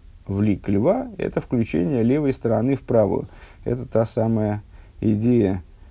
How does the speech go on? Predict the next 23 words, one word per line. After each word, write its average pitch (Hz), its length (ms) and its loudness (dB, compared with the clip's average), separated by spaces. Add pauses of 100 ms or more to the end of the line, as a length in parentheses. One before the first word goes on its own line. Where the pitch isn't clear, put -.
(100)
услощения 110 760 0
гвурис, 190 560 -2 (480)
э, - 100 -10
о 50 720 -2
которой 117 360 -4
мы 113 260 -2
с-, - 240 -18
э, - 260 -8 (480)
регулярно, 101 680 2
во 95 80 4
всяком 98 300 -4
случае, - 340 -6
говорим. 104 480 0 (420)
Э, 98 180 2
включение 120 520 0
левой 113 240 2
стороны, 117 380 -2
то - 80 -6
есть 104 120 -2
гвуры 135 300 -2
в - 60 -4
правую 120 360 -2
сторону, 123 480 -4